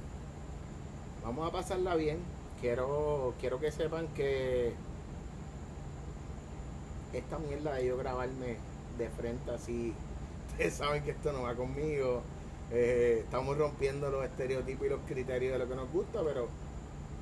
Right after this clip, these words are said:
si eso es lo que la gente quiere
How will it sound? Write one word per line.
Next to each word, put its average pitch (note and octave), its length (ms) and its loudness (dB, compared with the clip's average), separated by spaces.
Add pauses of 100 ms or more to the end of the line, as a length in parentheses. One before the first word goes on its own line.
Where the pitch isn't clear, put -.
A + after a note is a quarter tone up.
(1000)
si D#3 60 0
eso E3 140 0
es F3+ 40 0
lo F3+ 120 0
que F3 100 -2
la E3+ 120 4
gente E3 280 -2
quiere D#3 380 2